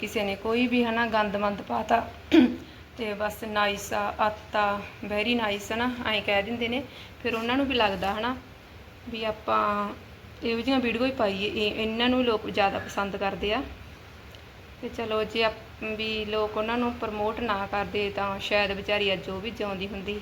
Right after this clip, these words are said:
ਤੇ ਉਹ ਵੀਰ ਵੀ ਉੱਥੇ ਨਾ ਹੁੰਦੇ। ਛੋਟੀ ਛੋਟੀ ਉਮਰ ਦੇ ਨੇ, ਜਦੋਂ ਮੈਂ ਦੇਖ ਕੇ ਉਹਨਾਂ ਨੂੰ ਬਹੁਤ ਮਨ ਦੁਖੀ ਹੁੰਦਾ ਵਿਚਾਰਿਆਂ ਨੂੰ। ਤੇ ਚਲੋ ਵੀਰੇ, ਆਪਾਂ ਵੀਡੀਓ ਨੂੰ ਲੰਬੀ ਨਹੀਂ ਕਰਦੇ।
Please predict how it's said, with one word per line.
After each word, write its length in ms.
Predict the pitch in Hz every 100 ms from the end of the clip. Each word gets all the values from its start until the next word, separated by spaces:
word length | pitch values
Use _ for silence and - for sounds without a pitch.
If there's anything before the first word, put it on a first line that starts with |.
| -
ਤੇ 100 | -
ਉਹ 80 | 220
ਵੀਰ 320 | 226 208 190
ਵੀ 100 | 196
ਉੱਥੇ 240 | 226 220 220
ਨਾ 180 | 190 185
ਹੁੰਦੇ। 340 | 196 208 247 - - - - -
ਛੋਟੀ 260 | 214 214
ਛੋਟੀ 280 | 240 247 247
ਉਮਰ 220 | 247 214
ਦੇ 180 | 190 190
ਨੇ, 180 | 185 214
ਜਦੋਂ 520 | 240 220 202 196 190 - - -
ਮੈਂ 180 | 180 208
ਦੇਖ 240 | 180 202 202
ਕੇ 100 | 247
ਉਹਨਾਂ 200 | 226 233
ਨੂੰ 200 | 240 247
ਬਹੁਤ 240 | 208 214
ਮਨ 200 | 254 220
ਦੁਖੀ 240 | 185 185 208
ਹੁੰਦਾ 260 | 190 202 240 - -
ਵਿਚਾਰਿਆਂ 340 | 208 - 202 202
ਨੂੰ। 140 | 247 - - - - - - - - - - - - - - - - - - - - - - -
ਤੇ 300 | 226 208 214 202 - - - - - -
ਚਲੋ 220 | 226 220
ਵੀਰੇ, 280 | 208 214 220 214 - - - - - -
ਆਪਾਂ 600 | 220 - 214 202 202 202
ਵੀਡੀਓ 260 | 214 233
ਨੂੰ 140 | 247 233
ਲੰਬੀ 300 | 202 180 202
ਨਹੀਂ 100 | 185
ਕਰਦੇ। 400 | 185 180 220